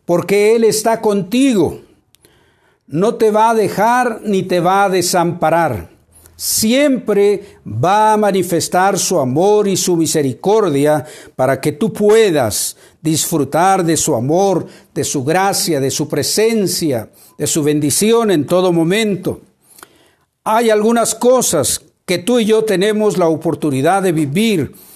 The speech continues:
en estas promesas. El versículo seis dice, es la primera ocasión de estas cuatro veces que en este capítulo uno el Señor le dice a Josué,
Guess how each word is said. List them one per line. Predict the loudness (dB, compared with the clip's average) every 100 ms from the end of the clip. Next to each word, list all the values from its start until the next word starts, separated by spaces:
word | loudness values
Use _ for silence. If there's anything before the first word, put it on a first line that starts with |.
| -20 _ _ _ -6
en | -2
estas | 0 0 -2 -2 -2
promesas. | -2 0 0 -2 -4 -6 -8 -14 _ _ _ -20 _ _ _ _ _ -10
El | -4
versículo | -2 -2 -2 0 2 2
seis | 2 2 2 0 -4 -6 -12 _ _ -10
dice, | -4 -2 0 2 0 -2 -14 _
es | -4 -2
la | -2 0
primera | 0 2 2
ocasión | 0 -2 -2 0 0 2
de | 0 0
estas | -2 -4 -2
cuatro | -2 0 0
veces | 0 0 -2 -4
que | -2
en | -2
este | -2 -4
capítulo | -4 -4 -4 -2 -2 -2 -2
uno | 0 0 2 0 -2 -10 -20 _ -12
el | -6
Señor | -4 0 2 2
le | 0
dice | 0 0 2 0
a |
Josué, | 0 0 2 4 4 0 -8